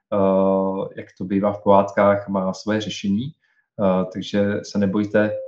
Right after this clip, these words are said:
čarovat, eh, správným způsobem, eh, požádat o pomoc, eh, život nebo správné lidi k tomu, aby vás osvobodili od, eh, slabostí, eh, do kterých jste se sami, eh, v minulosti, eh,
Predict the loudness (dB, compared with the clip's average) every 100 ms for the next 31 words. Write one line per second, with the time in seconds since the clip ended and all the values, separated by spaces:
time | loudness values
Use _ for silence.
0 | -14 _ -4 0 2 2 0 -4 -8 -2
1 | 0 0 -2 -8 -14 _ _ _ _ -20
2 | -18 -4 2 4 4 -2 -8 -8 -4 -2
3 | -2 -6 -12 _ _ _ -8 0 2 2
4 | 2 -2 -4 2 4 4 0 -6 0 0
5 | -2 -8 -4 -2 0 -2 -4 -8 -6 -2
6 | -2 -4 -4 -2 -4 -6 _ _ -20 -4
7 | 0 2 2 2 0 -2 -6 _ _ _
8 | -4 -2 -2 -2 -4 0 0 -2 -6 -10
9 | -6 -4 0 0 -2 -6 -20 _ _ _
10 | -8 -6 -6 -4 -2 -2 -4 -6 -4 -4
11 | -6 -6 -2 -2 -6 _ _ _ _ 0
12 | 0 0 -2 -6 -4 -2 -2 -6 -8 -8
13 | -4 0 0 -2 -8 -12 -8 -6 -4 -2
14 | -2 -2 -4 -6 -2 -2 -2